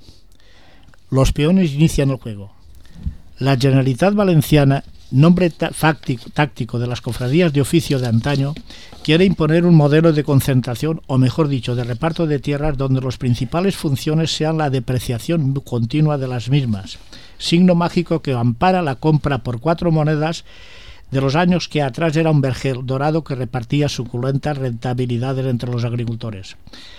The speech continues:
La pérdida del poder adquisitivo con el consiguiente abandono de la actividad agraria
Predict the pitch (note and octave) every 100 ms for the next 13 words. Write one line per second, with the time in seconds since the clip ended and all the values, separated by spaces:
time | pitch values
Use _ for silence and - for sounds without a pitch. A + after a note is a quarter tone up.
0 | - - B2+ B2 F3+ F3+ F3 F3 D#3+ D3
1 | D3+ D#3 - D3 C#3 A#2+ D#3 D3 C#3+ C3
2 | B2+ B2+ C3 C#3 D#3+ D#3 C#3+ C#3 D3 C3+
3 | C3 B2 A2+ B2+ B2 C3+ C#3+ C#3 C3+ C#3
4 | D#3+ E3+